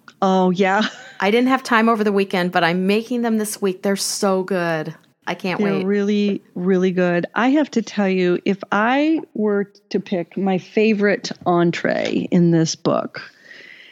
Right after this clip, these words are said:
Speaker 1: it would be roasted poblano chili stuffed with quinoa, corn, and pecans. It's to die for. And I, I think, um, Rebecca just also did an amazing job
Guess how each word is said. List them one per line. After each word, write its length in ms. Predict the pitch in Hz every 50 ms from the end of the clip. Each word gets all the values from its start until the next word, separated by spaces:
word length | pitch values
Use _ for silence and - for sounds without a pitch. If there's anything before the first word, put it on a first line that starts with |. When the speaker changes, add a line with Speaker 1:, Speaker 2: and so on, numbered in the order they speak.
| - _ _ _ -
Speaker 1:
it 180 | 214 - -
would 260 | - 226 226 202 190
be 540 | - 208 196 185 180 175 170 170 170 - - - - -
roasted 460 | - 220 220 226 233 - - 277 226 -
poblano 520 | - 202 185 190 180 175 175 180 180 175
chili 340 | 175 - 180 165 165 160 165
stuffed 360 | - - - 180 170 170 -
with 160 | 170 160 -
quinoa, 460 | - - 180 170 175 170 165 165 165
corn, 420 | - - - 160 156 156 160 160 -
and 180 | - - 156
pecans. 720 | - 165 - - 156 147 147 147 151 160 165 180 - - - _ _ _ _ _ -
It's 300 | - 285 294 - - -
to 140 | - 233 185
die 260 | 160 156 151 151 156
for. 460 | 147 - - 165 165 160 165 156 -
And 240 | - 165 175 175 180
I, 160 | 180 185 180 - -
I 100 | 190 180
think, 500 | - - 202 190 185 185 - - - - -
um, 460 | 185 185 175 165 160 165 160 156 - - -
Rebecca 560 | - - 196 196 185 175 190 170 165 - 170
just 320 | 170 175 175 160 - - _ -
also 340 | 180 175 170 - - 175 170
did 220 | 165 170 160 160
an 120 | 165 165
amazing 540 | 165 160 165 165 165 160 151 - 165 160 165
job 500 | 165 - 165 160 160 165 165 165 170 165